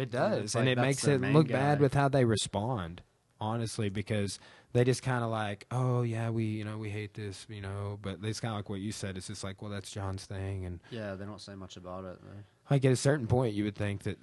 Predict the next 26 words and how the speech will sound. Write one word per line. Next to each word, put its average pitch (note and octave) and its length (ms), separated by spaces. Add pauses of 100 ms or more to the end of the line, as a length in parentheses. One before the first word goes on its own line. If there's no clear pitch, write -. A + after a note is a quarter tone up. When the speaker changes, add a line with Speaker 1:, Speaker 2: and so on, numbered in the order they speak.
(140)
Speaker 2:
that, G2 220
um, F2+ 460 (240)
coaches G2+ 380
would F#2 80
be G2 120
like, F#2 240
"Get F#2+ 120
the - 60
fuck F2 220
outta E2+ 140
here," F2+ 320
like F2+ 240
Speaker 1:
Yeah, D3+ 280
yeah, A2 160
I A#2+ 40
f-, - 160 (220)
I - 40
kinda E3 240
feel E3 180
like D3 180
if C3+ 120
I B2 120
was C3 160
them, G#2+ 220
I G#2+ 100
would've G#2+ 180